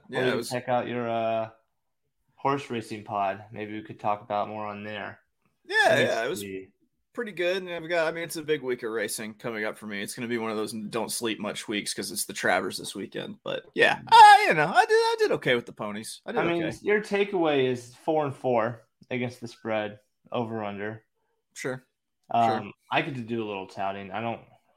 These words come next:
Speaker 2: wanna, you know, demoralize you to help me
Speaker 1: Oh.
Speaker 2: out a little bit,
Speaker 1: Oh,
Speaker 2: but
Speaker 1: no. Oh, please, go.
Speaker 2: Oh,
Speaker 1: Please,
Speaker 2: okay,
Speaker 1: let's hear
Speaker 2: okay,
Speaker 1: about
Speaker 2: yeah.
Speaker 1: all about your successes.
Speaker 2: Yeah,
Speaker 1: Let's
Speaker 2: this is
Speaker 1: go.
Speaker 2: the Tilted Land Shark, brought to you by, uh, Zach and, uh, Chase.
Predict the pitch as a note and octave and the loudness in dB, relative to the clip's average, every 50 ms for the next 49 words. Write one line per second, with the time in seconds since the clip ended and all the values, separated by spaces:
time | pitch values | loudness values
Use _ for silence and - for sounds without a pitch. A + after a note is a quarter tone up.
0 | _ - G#2+ G#2 G#2 G2 G2 F#2 F2 E2+ F2 - _ - A2 G#2 G#2+ G#2+ G#2+ G#2 | _ -12 -10 -10 -10 -10 -12 -14 -16 -18 -20 -18 _ -10 -10 -8 -8 -6 -6 -6
1 | G#2 G2+ G2+ F#2+ F#2+ F#2+ - - G#2+ G#2 G2+ G2+ F#2 - - G2 F#2 F#2 F#2 F#2+ | -4 -4 -4 -4 -4 -6 -8 -10 -8 -6 -6 -6 -8 -8 -10 -8 -8 -8 -8 -10
2 | - _ _ _ _ _ _ _ _ _ _ _ _ - - B2 A#2+ - E3+ D3+ | -14 _ _ _ _ _ _ _ _ _ _ _ _ -2 2 2 4 6 6 6
3 | C#3 C3 C3 A#2 G#2+ G#2+ G2+ G2 G2 F#2+ F#2+ F#2 F#2+ G2+ A2 G#2+ - - A3 A#3+ | 6 4 4 0 -2 -4 -6 -6 -6 -6 -6 -6 -6 -4 -6 -4 2 6 8 8
4 | A3 G3 G#3 G#3 F3+ C#3+ C3 C3 E3+ F3 C3 - - F3 F3 C#3+ A2 G#2 - - | 8 8 8 6 6 6 4 2 2 2 0 0 -2 -2 -2 -2 -4 -4 -6 -6
5 | D#3 D#3+ C#3 D#3 D3+ - _ _ _ - F3+ F3 D3 C3 C#3+ D#3+ - - - B2+ | -4 -4 -4 -4 -6 -8 _ _ _ 6 10 12 12 12 12 12 10 8 8 10
6 | C3 D#3 E3 - G3+ G3 F#3 F3+ F3 E3 D#3 D#3+ D#3+ F#3 G3 G3+ G3 E3+ F3+ F3+ | 10 10 10 8 8 6 8 8 8 8 10 10 10 10 10 8 8 8 8 8
7 | F3+ E3+ D3+ D3 C#3 C3+ - - A#2 - - C3+ D3 F3+ F#3 D#3+ B2 A2 A2 A#2 | 8 8 6 2 -2 -2 -4 -6 -8 -8 -6 0 4 6 8 8 8 6 4 -2
8 | C#3 C#3 - E3 D#3+ E3 C#3 G#2 - - - _ _ - - - - - - - | -2 -4 -2 -4 -4 -4 -4 -4 -6 -10 -12 _ _ -20 -20 -20 -20 -20 -20 -20
9 | _ _ _ _ _ - - C#3 C#3 - - F3 E3+ F3 - D#3+ D#3 D#3 D3+ C#3 | _ _ _ _ _ -4 -4 -4 0 4 6 6 6 4 2 -2 0 0 0 0
10 | C3 B2 - B2+ A2+ G#2 G#2 - C3+ B2+ B2 - - A#2+ A2+ - A#2+ A2+ A2 A2 | 0 -2 -4 -4 -4 -4 -2 0 0 0 0 0 -2 -6 -4 -2 -2 -2 -2 -2
11 | A2 G#2+ G#2+ G#2+ A2+ A2 G2 G2 - - C#3 D#3 D#3+ E3+ - - G#3+ C#3 G2+ G2+ | -2 -4 -4 -4 -4 -4 -4 -6 -10 -10 -8 -8 -8 -8 -8 -10 -10 -10 -10 -12